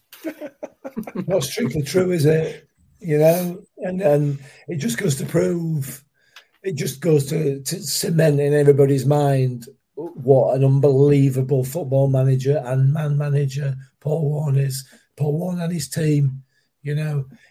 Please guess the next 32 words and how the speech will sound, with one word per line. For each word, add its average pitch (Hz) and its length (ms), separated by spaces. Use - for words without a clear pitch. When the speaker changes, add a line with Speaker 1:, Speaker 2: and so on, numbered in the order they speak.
Speaker 1:
it 147 120
just, 143 360
it's 202 200
just 180 240
a 135 60
credit 147 760
to - 120
him. 135 480
It's - 120
a 139 60
credit 151 400
to 131 80
Tony 151 280
Stewart 160 440
for - 80
seeing 156 400
that 156 200
potential 147 580
there 143 400
and 160 140
allowing 147 480
it 151 160
to - 100
blossom 151 460
as 123 140
well. 147 400
You 151 160
know, 156 240
it's 147 300
just, - 520
it's - 120
just - 360